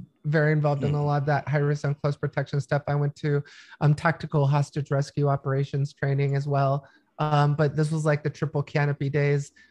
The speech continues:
Speaker 1: Um, at the time, Breyer and Thorn, which is one of our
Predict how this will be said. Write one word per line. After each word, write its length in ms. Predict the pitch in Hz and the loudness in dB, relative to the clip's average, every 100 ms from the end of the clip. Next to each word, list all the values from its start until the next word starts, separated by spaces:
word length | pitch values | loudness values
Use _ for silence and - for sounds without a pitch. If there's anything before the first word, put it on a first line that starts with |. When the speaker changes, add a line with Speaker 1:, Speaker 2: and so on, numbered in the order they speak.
| - | -4
Speaker 1:
Um, 140 | 175 160 | 0 2
at 80 | |
the 80 | 165 | 0
time, 500 | 147 - 185 185 156 | -2 -2 0 2 2
Breyer 360 | 156 156 156 147 | 2 2 4 2
and 140 | 143 | 0
Thorn, 240 | 156 147 143 | 0 0 0
which 180 | 143 | -2
is 120 | 156 143 | -2 -2
one 180 | 147 | 0
of 140 | 147 143 | 0 0
our 260 | 143 135 | 0 0